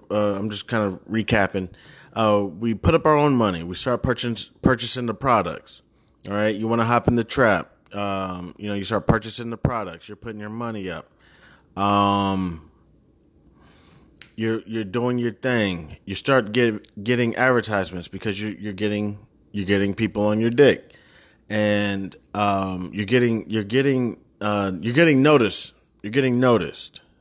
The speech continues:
Not saying you're getting advertising. So then you get a sponsor. You get a, you know, some, uh, what they would call advertisements. But if you kinda hear it, they even say it in commercials. They're like, "Here," and "from our sponsors,"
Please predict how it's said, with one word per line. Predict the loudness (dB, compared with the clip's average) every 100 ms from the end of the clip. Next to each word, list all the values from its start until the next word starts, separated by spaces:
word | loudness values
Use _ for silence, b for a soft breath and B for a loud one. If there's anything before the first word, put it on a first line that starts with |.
| _
Not | -4 -4
saying | -2 -4
you're | -2
getting | -2 0
advertising. | -2 -4 -10 -12
So | -8 2
then | 6 6 6
you | 4
get | 6 6 6 4
a | -6
sponsor. | -4 2 2 2 -4 -8 -14 _ b b -10
You | 0
get | 0
a, | 0 -8 -8
you | -6
know, | -4 -6
some, | -6 -6 -6
uh, | -6 -4 -4 -6 -6 -6
what | -2 4
they | 4
would | 4
call | 4 4 4
advertisements. | 2 2 2 -4 -6 -6 -8 -14 -16 -20 b b b b
But | 2 4 2
if | -4
you | -2
kinda | 0 2
hear | 2 2
it, | 2
they | 0
even | -2 -4
say | -4 0 2 2
it |
in | 2
commercials. | -4 -4 -2 -2 -2
They're | -2 -2
like, | -2 -4
"Here," | -4 -4
and | -2 -4 -4
"from | 2 2 6
our | 4
sponsors," | 4 2 2 2 -2 -8 -12 -20